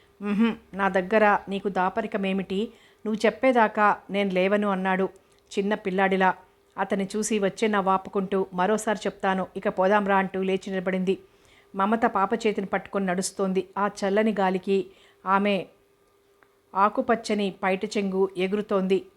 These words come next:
ఆ నల్లని జడ మెల్లగా నడుస్తున్న ఆమెకు అనుగుణంగా అటూ ఇటూ కదులుతుంది. ఆమె పక్కగా నడుస్తున్న విజయ్ ఏదో జ్ఞాపకం వచ్చిన వాడిలా ఆగి, "మమత" అన్నాడు. "ఏం?" అంది పక్కకు చూస్తూ.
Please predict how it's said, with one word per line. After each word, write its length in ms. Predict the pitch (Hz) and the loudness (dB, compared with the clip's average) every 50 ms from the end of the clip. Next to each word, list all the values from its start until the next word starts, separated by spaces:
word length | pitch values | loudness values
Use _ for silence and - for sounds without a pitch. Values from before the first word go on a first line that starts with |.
| - | -2
ఆ 100 | 196 208 | 0 0
నల్లని 460 | 214 196 196 190 202 214 233 247 254 220 | 2 2 0 0 0 0 2 2 2 2
జడ 240 | 180 196 185 185 | 2 2 2 4
మెల్లగా 600 | 202 196 185 - - 185 190 196 202 220 214 226 214 | 4 4 2 0 -4 -4 -2 0 0 0 2 2 0
నడుస్తున్న 460 | 208 196 196 190 - - 202 190 190 | 0 0 -2 -4 -6 -6 -6 -4 -2
ఆమెకు 400 | 190 185 185 185 185 - 196 190 | -2 -2 -2 -2 -4 -4 -4 -2
అనుగుణంగా 600 | 180 180 196 190 196 196 196 190 196 196 190 190 - - | -2 -2 0 0 0 0 0 0 2 2 2 2 0 -4
అటూ 220 | 175 185 - 220 | -8 -4 -2 0
ఇటూ 260 | 214 196 196 202 202 | 0 0 0 -2 -2
కదులుతుంది. 680 | 196 - 190 180 190 190 190 - 202 196 190 185 185 180 - - _ _ _ - _ _ _ - 202 | -2 -2 -2 -2 -2 -4 -4 -4 -4 -4 -2 -2 -2 -4 -4 -8 _ _ _ -20 _ _ _ -4 0
ఆమె 160 | 208 220 220 | 0 0 0
పక్కగా 440 | 214 - 202 202 - 247 240 254 254 | 0 -2 -4 -4 -2 0 2 2 2
నడుస్తున్న 440 | 233 208 202 - - - 202 196 | 2 2 -2 -4 -6 -4 -4 -2
విజయ్ 380 | 190 185 190 180 220 208 202 196 196 - | -2 -2 0 0 2 2 2 2 0 -2
ఏదో 280 | 175 190 196 202 202 226 | -2 -2 0 2 2 2
జ్ఞాపకం 500 | 190 185 190 185 190 - - - 208 202 | 2 2 0 0 0 0 -2 -6 -4 -4
వచ్చిన 260 | 190 190 - 202 190 | -4 -4 -6 -6 -2
వాడిలా 460 | 185 185 185 190 190 185 190 190 185 - - | 0 0 2 2 2 2 2 2 2 0 -2
ఆగి, 360 | 185 185 185 185 196 196 190 - - | -2 -2 -2 0 0 -2 -2 -2 -4
"మమత" 300 | 208 190 190 190 - 202 190 208 262 269 - - | -4 -2 -2 -2 0 2 4 2 2 0 -4 -10
అన్నాడు. 360 | 190 185 185 185 190 190 196 - - _ _ _ _ _ _ - | -8 -4 -2 0 0 0 -2 -4 -6 _ _ _ _ _ _ -4
"ఏం?" 320 | 196 202 214 240 277 277 269 - - | -2 2 2 2 2 0 -2 -8 -8
అంది 200 | 196 196 196 202 | -6 -4 -2 -2
పక్కకు 460 | 196 202 196 180 - 208 196 - - 196 | -2 -2 -4 -6 -6 -8 -12 -8 -6 -6
చూస్తూ. 260 | 185 185 - - | -6 -4 -4 -6